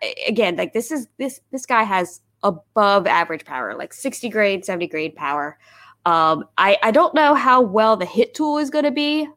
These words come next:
Um, so it's, it's usually not, Groshans is usually, like, not usually the player that I typically draft 'cause I typically go for hit tool, but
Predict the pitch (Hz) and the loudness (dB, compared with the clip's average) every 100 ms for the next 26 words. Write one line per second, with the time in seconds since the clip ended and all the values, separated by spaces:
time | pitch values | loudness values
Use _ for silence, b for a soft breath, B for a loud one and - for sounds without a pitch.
0 | - 180 165 170 170 220 - - - 247 | -6 -2 0 0 0 -2 -2 -10 -4 -4
1 | 233 269 269 262 254 170 180 180 _ - | -2 -2 -2 0 -2 -2 -4 -4 _ -16
2 | 190 220 - 302 349 392 277 233 214 208 | -16 -14 0 0 2 -2 -4 -6 -6 -4
3 | 208 170 160 - 156 160 - - 170 175 | -4 -2 -6 -4 0 0 -2 -8 -6 -4
4 | 175 165 156 - - 180 180 190 175 160 | -4 -6 -8 -12 -6 0 2 2 0 -2
5 | 156 156 151 190 175 - 156 - 139 165 | -2 -2 -8 -8 -8 -8 -12 -10 -4 -2
6 | - 160 147 151 _ - 190 180 170 160 | -4 -10 -10 -10 _ -20 -10 -8 -6 -6
7 | 156 - - 156 208 226 220 165 160 | -8 -10 -10 -6 -2 -2 0 0 -2